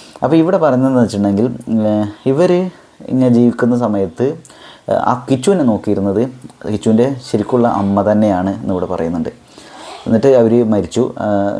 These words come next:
ഇവിടെ അതിനുശേഷം, എന്താ പറയുക, ഇവര് ഇങ്ങനെ ഹാപ്പി ആയിട്ട് ജീവിക്കണതിൻ്റെ ഇടയിൽ കൊല്ലം സുധി നന്നായിട്ട് വള്ളടിച്ചിരുന്നു എന്നൊക്കെ ഇവര് പറയുന്നുണ്ട്. അപ്പോൾ കൊല്ലം സുധി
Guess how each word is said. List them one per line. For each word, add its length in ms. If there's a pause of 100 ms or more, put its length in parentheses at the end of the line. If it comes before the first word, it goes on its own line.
ഇവിടെ 260
അതിനുശേഷം, 880 (640)
എന്താ 160
പറയുക, 340 (880)
ഇവര് 500 (220)
ഇങ്ങനെ 380
ഹാപ്പി 300
ആയിട്ട് 140
ജീവിക്കണതിൻ്റെ 560
ഇടയിൽ 420 (480)
കൊല്ലം 200
സുധി 200
നന്നായിട്ട് 340
വള്ളടിച്ചിരുന്നു 600
എന്നൊക്കെ 220
ഇവര് 220
പറയുന്നുണ്ട്. 420 (120)
അപ്പോൾ 240
കൊല്ലം 300
സുധി 360